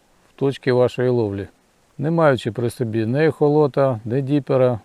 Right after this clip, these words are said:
ні лодки, нічого. Цим способом, який я вам запропоную, ви зможете знайти якусь бровку, якийсь приямочок, якийсь свал на водоймі і зробити таку собі карту рельєфа дна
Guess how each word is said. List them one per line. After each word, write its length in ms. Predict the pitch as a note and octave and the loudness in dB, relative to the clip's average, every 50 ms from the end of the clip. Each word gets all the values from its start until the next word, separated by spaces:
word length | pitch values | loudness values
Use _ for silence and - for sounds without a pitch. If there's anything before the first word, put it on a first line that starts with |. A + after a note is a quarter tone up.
| _ _ - | _ _ -8
ні 160 | A#2+ A#2+ D3 | -6 -2 0
лодки, 640 | D#3 D3+ D3+ D3+ D3 - - - C#3 C3+ C3 B2 A2 G#2+ | 2 4 4 4 4 2 -2 -4 -2 -2 -2 -2 -4 -6
нічого. 580 | G#2+ A2+ C#3+ D#3+ - - C3+ A#2+ G#2 G2+ F#2 F2 _ _ _ _ _ _ _ _ | -6 -4 -4 -4 -2 -2 -2 0 0 -2 -6 -10 _ _ _ _ _ _ _ _
Цим 280 | - - C#3 C3+ A#2+ | -6 -4 -2 -2 -2
способом, 640 | - _ - D3 D#3+ D#3+ - D#3+ C3 A2+ A2+ A2 G#2 - _ - | -4 _ -2 -2 -2 -2 0 -2 -2 -2 -2 -4 -6 -10 _ -8
який 380 | B2 A#2+ B2+ A#2+ - C#3 B2 A#2 | -4 -4 -4 0 2 2 2 4
я 120 | A#2+ A#2+ | 2 2
вам 200 | A#2+ B2 A#2+ A#2 | 2 0 0 -2
запропоную, 800 | A2 A#2 - - A#2+ A2+ - - A#2+ B2 C#3 D3 D3+ C3+ A2+ F2+ - _ _ _ _ _ - | -4 -4 -4 -4 -4 -4 -2 -4 -4 -2 -2 0 0 0 -2 -4 -8 _ _ _ _ _ -6
ви 160 | A#2+ D3+ E3 | -4 -4 -2
зможете 480 | D3+ D#3 D3+ D3 C3+ C#3+ B2 - C3+ B2+ | -2 -2 0 0 0 0 0 0 -2 0
знайти 420 | C3 C3 B2+ A2+ - C#3+ C3+ C3 _ _ _ - | 0 0 -2 -2 0 0 0 0 _ _ _ -10
якусь 320 | C#3+ C#3 - F#3+ D#3 B2+ | -10 -4 -2 0 0 0
бровку, 580 | A2 A#2 B2+ C#3+ C#3 C3 A#2 - C3+ B2 A2+ G2+ _ - | 0 2 4 4 4 4 2 0 -2 -2 -2 -4 _ -10
якийсь 380 | - A#2 B2+ C3 - D#3 C#3 - | -4 -4 -4 -2 -2 -4 -4 -4
приямочок, 840 | _ - A#2 A#2 A#2 B2 B2+ B2 B2 A#2+ A2 - B2 A2+ - - - _ _ _ - | _ -2 0 0 2 2 2 2 0 -2 -4 -4 -4 -6 -6 -8 -20 _ _ _ -10
якийсь 380 | A#2 A#2 A2+ - D#3+ C#3 - | -10 -8 -4 -2 -2 -2 -2
свал 420 | - - A#2 A#2 B2 B2+ B2 A#2+ - _ _ - | -4 -6 -2 0 2 2 2 0 -4 _ _ -10
на 100 | A#2+ A#2+ | -6 -4
водоймі 580 | B2 B2 B2 A2 A#2 B2 A#2+ A#2 A#2 A2+ A2 - _ _ _ _ _ _ - | -2 -2 -2 -2 -2 -2 0 0 -2 -4 -4 -8 _ _ _ _ _ _ -12
і 60 | D3 | -6
зробити 540 | D#3 E3+ - D#3 C3+ D3 E3 D#3 - D#3 C3 | -4 0 0 0 2 2 0 2 2 -2 2
таку 320 | - D3 B2 - D3+ D3 | 2 0 0 0 -2 -4
собі 320 | - - C#3 B2 C#3 C#3 A#2+ | 0 -2 0 2 2 2 2
карту 600 | - B2+ B2+ C3+ B2+ A2+ - C#3+ C#3 C3 A#2+ A#2+ _ _ _ - | 2 2 2 2 2 0 0 0 0 0 0 -4 _ _ _ -8
рельєфа 600 | A#2 A2 B2+ C3+ A#2 G#2+ A2 B2+ B2 - - A#2+ | -4 0 0 0 0 0 0 -2 -2 0 -2 -4
дна 320 | G#2+ A2 A2+ A2 G#2+ F#2+ | -2 -2 -4 -4 -4 -6